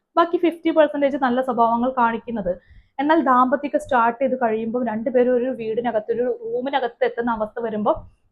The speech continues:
എത്ര ശ്രമിച്ചാലും ഈ ഫിഫ്റ്റി പെർസെന്റേജ് ഹൈഡാക്കി വെച്ച ആ വൃത്തികെട്ട സ്വഭാവങ്ങൾ പുറത്തെടുക്കാതിരിക്കാൻ കഴിയില്ല.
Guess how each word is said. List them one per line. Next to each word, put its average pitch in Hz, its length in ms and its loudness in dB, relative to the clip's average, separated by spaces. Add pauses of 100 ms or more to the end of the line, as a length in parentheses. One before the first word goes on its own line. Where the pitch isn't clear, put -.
എത്ര 339 680 2
ശ്രമിച്ചാലും 277 600 2
ഈ 262 60 0
ഫിഫ്റ്റി 262 300 -6
പെർസെന്റേജ് 240 500 0
ഹൈഡാക്കി 240 500 0
വെച്ച 233 280 -2 (500)
ആ 254 60 6
വൃത്തികെട്ട 254 420 -2
സ്വഭാവങ്ങൾ 226 560 2
പുറത്തെടുക്കാതിരിക്കാൻ 254 1000 -2
കഴിയില്ല. 233 600 -2